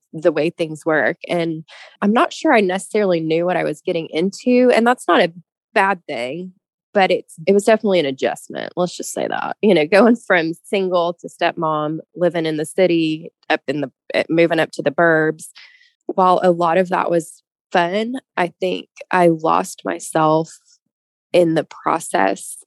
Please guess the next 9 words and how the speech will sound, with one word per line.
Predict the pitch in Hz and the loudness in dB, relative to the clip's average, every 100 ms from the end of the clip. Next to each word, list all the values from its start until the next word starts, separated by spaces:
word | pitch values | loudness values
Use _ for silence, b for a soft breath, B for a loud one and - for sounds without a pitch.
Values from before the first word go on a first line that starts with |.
| _ | _
right | 170 165 160 - | -6 -2 0 0
in | 170 | -2
the | |
beginning. | 165 151 170 185 247 294 285 _ _ | -2 -2 -2 0 -2 -4 -8 _ _
And | 208 202 | 2 4
maybe | 196 202 214 | 4 4 0
because | 202 190 202 185 | 0 0 0 0
I | 180 | 0
was | 165 | -2